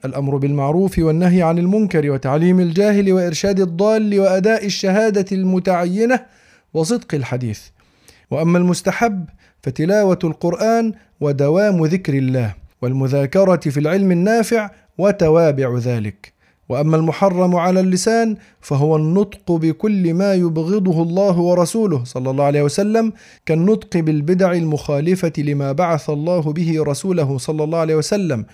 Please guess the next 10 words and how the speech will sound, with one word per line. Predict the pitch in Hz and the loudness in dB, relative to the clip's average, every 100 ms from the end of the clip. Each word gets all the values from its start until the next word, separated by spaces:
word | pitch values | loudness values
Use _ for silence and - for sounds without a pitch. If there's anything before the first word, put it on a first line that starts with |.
| - - - | -20 -10 -2
والدعاء | 156 135 151 156 196 175 165 | -2 0 0 2 2 2 0
إليها | 165 156 202 180 151 | 0 2 2 2 0
وتحسينها | 135 123 123 123 - 127 127 180 165 127 | 0 -2 -4 -6 -6 -4 0 0 2 0
وشهادة | 113 113 117 151 180 156 151 | -4 -6 -2 0 0 0 -2
الزور | 147 151 226 208 123 - - _ | -4 -4 -2 -2 -4 -10 -20 _
والقول | 160 156 - 208 190 165 | -2 -2 0 2 2 2
على | 156 196 180 | 2 2 2
الله | 156 160 156 | 0 0 0
بغير | 151 156 170 170 160 | 0 2 2 2 0
علم، | 190 233 220 | 0 0 -2